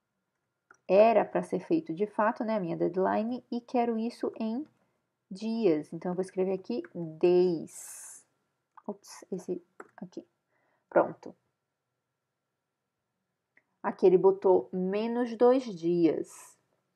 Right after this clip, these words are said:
Quer dizer o quê? Que eu fiz dois dias antes do que tava previsto. Se eu pegar isso aqui e dizer que eu fiz no dia treze, vai ficar dois dias positivos, ou seja, eu fiz com dois dias a mais a minha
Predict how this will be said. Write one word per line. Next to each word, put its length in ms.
Quer 160
dizer 280
o 60
quê? 360
Que 120
eu 60
fiz 360
dois 320
dias 600
antes 520
do 140
que 80
tava 220
previsto. 600
Se 120
eu 40
pegar 260
isso 140
aqui 200
e 40
dizer 240
que 100
eu 40
fiz 240
no 120
dia 140
treze, 560
vai 80
ficar 200
dois 280
dias 180
positivos, 600
ou 80
seja, 420
eu 120
fiz 200
com 220
dois 300
dias 680
a 140
mais 680
a 120
minha 540